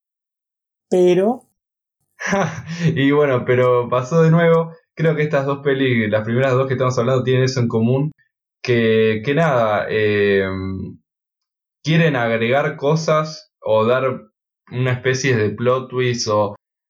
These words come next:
Speaker 2: agregado siempre llegando para el final, que, que hicieron que, que todo se desdibuje un poco, que pierda el sentido de lo que era el motivo original. Y también siento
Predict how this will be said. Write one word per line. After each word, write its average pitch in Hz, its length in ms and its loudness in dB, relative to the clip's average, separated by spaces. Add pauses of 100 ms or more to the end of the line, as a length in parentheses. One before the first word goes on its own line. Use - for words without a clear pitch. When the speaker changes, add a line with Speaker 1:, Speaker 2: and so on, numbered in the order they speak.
Speaker 2:
agregado 117 720 0
siempre 127 340 -4
llegando 123 360 -2
para 107 180 -2
el 104 80 -4
final, 127 560 -4 (380)
que, 110 360 -2
que 113 80 -2
hicieron 135 440 0
que, 107 500 0
que 107 160 -4
todo 143 480 0
se 117 180 -6
desdibuje 139 400 0
un 135 120 -2
poco, 147 340 0
que 113 100 -2
pierda 131 300 0
el 123 80 -2
sentido 139 720 -2 (400)
de 113 80 -4
lo 110 180 0
que 123 80 0
era 120 340 2
el 107 120 -6
motivo 117 340 -2
original. 131 600 -2 (380)
Y 185 260 0
también 160 800 -2
siento 156 760 -2